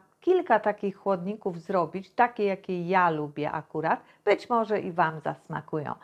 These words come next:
Ale dzisiaj zaczniemy, mm, robić chłodnik taki, wydaje mi się, najbardziej popularny, e, tutaj u nas w Polsce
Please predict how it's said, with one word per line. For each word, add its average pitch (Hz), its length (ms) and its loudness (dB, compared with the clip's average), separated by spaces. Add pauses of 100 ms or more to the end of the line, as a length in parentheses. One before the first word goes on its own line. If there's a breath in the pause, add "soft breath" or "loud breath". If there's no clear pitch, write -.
(220 loud breath)
Ale 233 280 8
dzisiaj 294 460 2
zaczniemy, 247 800 -6
mm, 196 540 -2
robić 220 460 0
chłodnik 190 580 -2 (440 soft breath)
taki, 269 440 2
wydaje 208 540 2
mi 214 160 -4
się, 214 180 -4
najbardziej 190 800 2
popularny, 180 920 -2 (300 loud breath)
e, 175 260 4
tutaj 185 580 2
u 202 140 0
nas 175 220 0
w - 120 -20
Polsce 202 720 0